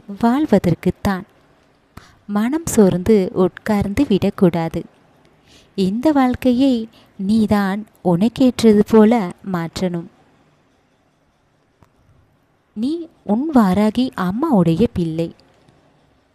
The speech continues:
நீ கஷ்டப்படுவதற்கும் அழுவதற்கும் பிறக்கவில்லை. இந்த வாழ்க்கையை நீ மகிழ்ச்சியாக வாழ மட்டும்தான் தங்கமே.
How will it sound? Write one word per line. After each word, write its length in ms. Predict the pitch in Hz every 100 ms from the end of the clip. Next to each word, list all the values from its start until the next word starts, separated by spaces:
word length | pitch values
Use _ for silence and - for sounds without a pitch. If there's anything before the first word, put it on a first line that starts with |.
| _ _ _ _ _ _ _
நீ 260 | 196 214 208 -
கஷ்டப்படுவதற்கும் 1120 | 214 - 330 - 220 170 165 170 - 220 190 175 _ -
அழுவதற்கும் 920 | 180 190 247 220 175 165 - 220 180 202
பிறக்கவில்லை. 800 | 208 190 170 170 170 165 165 170 _ _ _ _ _ _ _ _ _ _ _ _ _ _ _ _ _ _ _
இந்த 440 | - 202 226 302 330
வாழ்க்கையை 800 | 262 214 - 226 214 254 214 208 -
நீ 240 | 196 190 -
மகிழ்ச்சியாக 960 | 190 202 269 - - 226 220 262 196 - 185
வாழ 320 | 202 262 302
மட்டும்தான் 760 | 190 156 - 175 180 202 170 -
தங்கமே. 600 | 202 165 165 170 226 190